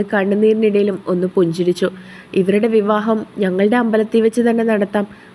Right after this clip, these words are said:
പറ്റുമെങ്കിൽ അടുത്ത ആഴ്ച തന്നെ." "വളരെ കുറച്ചു പേര് മാത്രം മതി. മഹിയുടെ അമ്മ എന്തു പറയുന്നു?" അയാൾ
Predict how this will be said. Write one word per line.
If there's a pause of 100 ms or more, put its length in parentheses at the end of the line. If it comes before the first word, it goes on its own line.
(140)
പറ്റുമെങ്കിൽ (240)
അടുത്ത
ആഴ്ച (100)
തന്നെ." (760)
"വളരെ
കുറച്ചു
പേര്
മാത്രം
മതി. (360)
മഹിയുടെ
അമ്മ (100)
എന്തു
പറയുന്നു?" (380)
അയാൾ